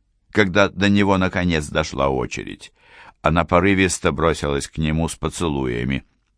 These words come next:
Эта женщина страдала полнотой. Ее губы оставили отвратительное влажное пятно у него на щеке. Энтони не выносил ее. "Наверное, мне тоже стоит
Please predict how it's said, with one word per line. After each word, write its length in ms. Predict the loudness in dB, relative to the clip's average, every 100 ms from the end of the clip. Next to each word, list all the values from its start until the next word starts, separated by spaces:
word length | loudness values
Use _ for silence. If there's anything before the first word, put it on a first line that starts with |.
| _ _ _ _ _ 0
Эта 300 | 2 2 2
женщина 600 | 2 2 0 -2 -2 -2
страдала 640 | -2 -2 0 2 2 0
полнотой. 880 | 0 -2 0 -2 -4 -10 -10 -12 _ _ _ _ _ -20 -14 0
Ее 300 | 4 4 4
губы 340 | 2 2 2
оставили 540 | 0 0 2 2 2 0
отвратительное 1080 | 0 0 0 -2 -6 -6 -4 -2 -2 -2 -2
влажное 500 | 0 0 0 -2 -2
пятно 420 | -4 -6 -2 0
у 60 |
него 280 | 0 -2 -2
на 140 | -4 -4
щеке. 500 | -6 -8 -8 -10 -12 _ _ _ _ _
Энтони 520 | 0 0 0 -2 0 2
не 220 | 2 0
выносил 680 | 0 -2 -2 -4 -6 -6 -4
ее. 480 | -6 -6 -4 -4 -6 _ _ _ _ _ _ _ _ _ _ _ _ _ _ -4
"Наверное, 920 | 0 0 0 0 0 0 0 -2 -6 _ _ _ _ -6
мне 240 | -4 -4
тоже 340 | -2 -2 -2 -4
стоит 520 | -4 -2 -2 -4